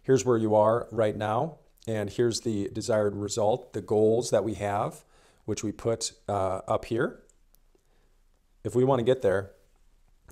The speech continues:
uh, we think that it's a straight line, but, um, that's not how life works, right? It's almost like a flight path where the, the pilot's only on the destination,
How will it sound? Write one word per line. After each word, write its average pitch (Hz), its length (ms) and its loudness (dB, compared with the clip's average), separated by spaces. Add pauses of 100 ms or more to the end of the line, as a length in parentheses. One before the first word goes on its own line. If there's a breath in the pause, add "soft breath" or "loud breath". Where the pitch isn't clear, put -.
uh, 101 300 0
we 110 100 -2
think 143 160 -2
that 131 100 6
it's 110 140 0
a 101 40 -8
straight 110 300 -2
line, 101 300 -4
but, 98 280 -4 (380 soft breath)
um, 95 400 -6
that's 113 220 0
not 101 140 2
how 104 100 2
life 101 260 0
works, 107 320 -4
right? 98 200 -2 (680)
It's - 140 -4
almost 117 280 0
like 107 140 2
a 104 40 -2
flight - 440 -4
path 90 580 -8
where 107 140 -4
the, 98 280 -2
the 98 160 -6
pilot's 113 580 0
only 123 340 -2
on 113 380 -2 (580 soft breath)
the 110 80 -4
destination, 110 800 -2